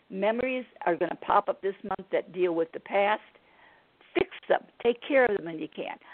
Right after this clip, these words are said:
No man is an island. This has to be proven true throughout the past weeks, and it will be true as we go into the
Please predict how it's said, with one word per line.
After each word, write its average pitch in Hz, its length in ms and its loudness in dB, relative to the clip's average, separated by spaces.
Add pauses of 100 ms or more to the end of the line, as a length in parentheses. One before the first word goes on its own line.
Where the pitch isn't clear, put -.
(800)
No 208 160 4
man 233 380 0
is 214 160 -2
an 180 120 -2
island. 185 480 -2
This 208 200 0
has 262 180 2 (120)
to - 80 -6
be 180 140 -6
proven 202 460 0 (520)
true 240 200 0
throughout 185 340 4
the 190 120 0 (160)
past 202 360 0
weeks, 208 320 -8
and 165 160 0
it 156 80 -8
will 175 80 -2
be 170 160 -2
true 196 440 -4
as 180 240 2
we 170 100 0
go 180 220 2
into 175 180 -6
the 165 100 -8